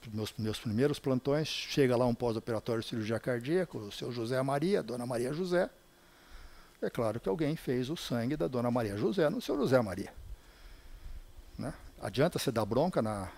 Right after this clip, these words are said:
na enfermeira e, e, e, e demitir a enfermeira? Não vai. <laughs> Porque eu não tenho processos dentro da minha unidade de terapia intensiva que evite que um sangue da dona Maria José seja feita pro seu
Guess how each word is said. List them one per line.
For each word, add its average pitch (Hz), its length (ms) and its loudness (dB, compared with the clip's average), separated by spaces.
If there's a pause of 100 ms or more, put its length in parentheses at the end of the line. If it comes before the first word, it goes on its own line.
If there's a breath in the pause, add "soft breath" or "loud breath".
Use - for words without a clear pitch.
(140)
na 101 160 -4
enfermeira 117 440 2
e, 101 280 0
e, - 120 -8 (140)
e, 107 200 -6 (120)
e - 40 -4
demitir 117 480 0
a 208 40 2
enfermeira? 180 380 -2 (2000 soft breath)
Não 185 160 2
vai. 254 320 2
<laughs> - 40 -18 (2500 loud breath)
Porque - 180 -2
eu 127 60 6
não 185 120 6
tenho 254 240 12
processos 143 680 10
dentro 117 220 6
da 110 80 6
minha 110 120 8
unidade 107 280 4
de 98 60 0
terapia 107 300 0
intensiva 160 400 2
que - 140 4
evite 185 680 8
que - 160 0
um 117 80 6
sangue 156 540 8
da 101 140 -2
dona 135 300 2
Maria 143 280 4
José 135 320 2
seja 196 320 4
feita 214 420 6
pro 104 160 -6
seu 107 340 -2